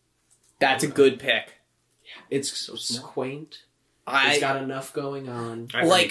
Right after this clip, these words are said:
Speaker 2: can bike across it.
Speaker 1: you can.
Speaker 3: Exactly.
Speaker 1: Um, for, like,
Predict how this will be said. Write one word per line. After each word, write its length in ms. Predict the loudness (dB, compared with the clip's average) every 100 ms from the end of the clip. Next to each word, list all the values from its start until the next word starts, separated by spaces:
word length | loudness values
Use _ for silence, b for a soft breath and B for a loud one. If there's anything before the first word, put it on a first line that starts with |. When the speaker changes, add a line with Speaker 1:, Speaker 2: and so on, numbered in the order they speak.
| -4
Speaker 2:
can 100 | -8
bike 240 | -6 -6
across 440 | -10 -14 -12 -10 -10
it. 120 | -12 _ -20 _ -4
Speaker 1:
you 160 | 0
can. 300 | 2 2 2 0
Speaker 3:
Exactly. 140 | -8 -14 -4
Speaker 1:
Um, 240 | 0 0 2
for, 180 | 0 4
like, 340 | 4 4 -8